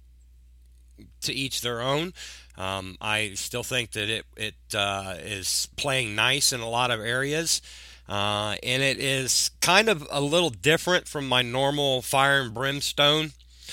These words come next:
sermons that I give. Um, this is more of an expl-, exploratory, uh, sermon series. So, without further ado, join me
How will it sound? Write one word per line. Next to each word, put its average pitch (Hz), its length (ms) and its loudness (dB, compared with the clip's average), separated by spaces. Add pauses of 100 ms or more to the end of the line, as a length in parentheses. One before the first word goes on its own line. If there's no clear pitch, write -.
(280)
sermons 165 580 4
that 131 120 0
I 123 140 4
give. 135 640 -2 (140)
Um, 101 640 -4
this 117 180 -2
is 113 160 -4
more 120 200 -4
of 104 100 -8
an 117 80 -6
expl-, 107 440 -6
exploratory, 123 720 -6 (360)
uh, 107 260 -8 (1160)
sermon 151 460 8
series. 104 420 -2 (500)
So, 185 480 10 (920)
without 180 400 6
further 262 440 4
ado, 233 720 6 (260)
join 226 500 4
me 208 400 6